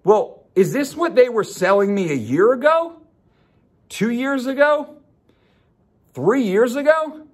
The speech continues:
Or did their system dramatically change over the last few years? Now,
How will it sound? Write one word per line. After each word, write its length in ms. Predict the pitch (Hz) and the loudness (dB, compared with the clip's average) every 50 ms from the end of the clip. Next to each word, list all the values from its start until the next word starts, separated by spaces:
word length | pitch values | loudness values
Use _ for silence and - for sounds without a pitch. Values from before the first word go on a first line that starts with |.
| _ _ _ _ _ _ _ _ _ _ _ _ _ _ _ - | _ _ _ _ _ _ _ _ _ _ _ _ _ _ _ -4
Or 240 | 262 302 330 320 269 | 0 2 2 2 2
did 220 | 190 226 240 180 | -2 -4 -4 0
their 220 | 185 262 302 302 | 0 0 0 0
system 600 | - - - - 277 285 - - - 240 220 196 | -2 -8 -10 -10 -10 -10 -6 -4 -2 -2 -2 -2
dramatically 880 | 160 120 160 226 247 233 240 269 285 302 320 320 285 - - 247 247 233 | -2 0 2 2 2 2 0 -2 -2 0 0 -2 -4 -6 -8 -8 -8 -8
change 920 | 185 - - - 226 254 285 294 277 220 147 110 - - - - - _ _ _ _ _ _ _ _ _ | -8 -10 -8 -4 -2 -2 0 0 -2 -2 -4 -6 -10 -16 -20 -20 -20 _ _ _ _ _ _ _ _ _
over 280 | - 196 202 185 202 196 | 2 2 4 4 2 -2
the 100 | 185 180 | -2 -2
last 460 | 175 180 180 180 180 170 - - - _ _ _ | -2 0 0 0 -2 -4 -6 -8 -18 _ _ _
few 240 | _ - 160 180 180 | _ -6 -4 -4 -4
years? 580 | 165 139 143 165 156 131 98 - - - - _ _ _ - | -4 -4 -2 0 0 0 0 -2 -8 -18 -20 _ _ _ -4
Now, 240 | 247 254 160 - | -2 -2 -2 -2